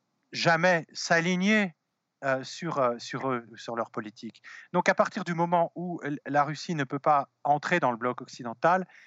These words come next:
elle est forcément, euh, destinée à être un rival. Et cette rivalité, je dirais l'apparition de Poutine et puis sa rhétorique et, et le mieux-être de la Russie av-, avec, euh, dans les années deux mille, euh, le, le regain d'une certaine puissance,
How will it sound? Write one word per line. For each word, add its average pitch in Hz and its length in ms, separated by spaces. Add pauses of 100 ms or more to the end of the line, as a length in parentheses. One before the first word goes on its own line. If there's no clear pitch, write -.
(200)
elle 160 140
est 160 100
forcément, 147 720 (400)
euh, 131 140 (180)
destinée 151 720
à 123 180
être - 240 (120)
un 143 160
rival. 131 560 (420)
Et 143 80
cette 143 220
rivalité, 156 640
je 151 60
dirais 151 200
l'apparition 147 500
de 139 60
Poutine 180 400
et 131 80
puis - 140
sa 113 320
rhétorique 139 560
et, 123 180 (380)
et 113 100
le 120 120
mieux-être 139 500
de 127 80
la 113 140
Russie 123 340
av-, 117 120
avec, 117 300
euh, 107 160
dans 113 140
les 117 160
années 113 160
deux 127 140
mille, 156 300 (400)
euh, 117 320
le, 107 680 (520)
le 127 100
regain 165 340
d'une 143 140
certaine 165 400
puissance, - 720